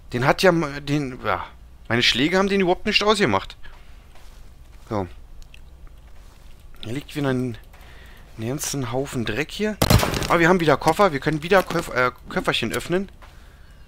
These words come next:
Oh, nehmen wir mal alles mit hier, mal alles aufmachen. So, also die Flaregun müssen wir sparsam benutzen.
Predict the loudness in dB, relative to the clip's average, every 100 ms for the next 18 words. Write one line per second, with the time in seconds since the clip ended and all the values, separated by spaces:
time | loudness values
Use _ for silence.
0 | -14 -14 -16 -20 -20 -20 -20 -20 -20 2
1 | 6 8 8 4 2 -4 -10 -16 -20 -14
2 | -14 -14 -16 -18 -20 -18 -14 -10 -10 -10
3 | -4 -2 0 0 4 4 4 0 -2 -2
4 | 0 0 2 2 2 2 2 2 -2 -8
5 | -18 -18 -16 -18 -20 -20 -16 -12 -10 -10
6 | -12 -16 -20 -18 -18 -20 -20 -10 -8 -8
7 | -12 -16 -6 -2 0 -2 -2 -4 2 2
8 | 4 2 4 2 2 0 2 0 -2 -10
9 | 0 2 2 -2 -8 -16 -20 -20 -20 -20
10 | -10 -10 -8 -12 -14 -20 -18 -12 -8 -6
11 | -6 0 2 4 4 4 2 0 -2 -2